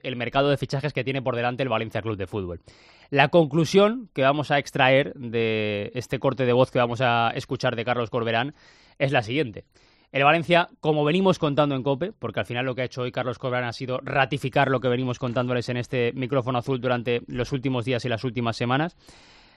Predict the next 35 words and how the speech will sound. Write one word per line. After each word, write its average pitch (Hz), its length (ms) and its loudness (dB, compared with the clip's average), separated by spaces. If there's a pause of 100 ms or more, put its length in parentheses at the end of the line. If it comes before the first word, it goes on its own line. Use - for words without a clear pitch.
(120)
ratifica 160 520 4
que 170 140 2
necesita 156 680 0 (520)
hombres 156 360 2
de 139 80 2
ataque, 156 400 -2 (400)
dos 139 540 -2 (120)
hombres 127 300 -2
de 107 60 -2
ataque, 131 340 -2 (380)
aquí 113 200 -2
les 127 120 -2
contamos, 127 520 -4 (240)
delantero 131 680 0
y 131 100 -4
extremo. 135 460 -4
Ya 139 260 2
les 139 180 0
desvelamos 127 520 -4
el 131 100 -2
veintiocho 147 640 -2
de 127 80 0
julio 127 420 -4
la 139 200 0
lista 151 280 -2
de 131 80 0
la 127 100 0
compra 131 280 0
de 123 100 -2
Carlos 120 280 -2
Corberán 120 500 -4
y 131 120 -14
que 120 120 -6
Corberán 123 580 0
urgía 135 520 0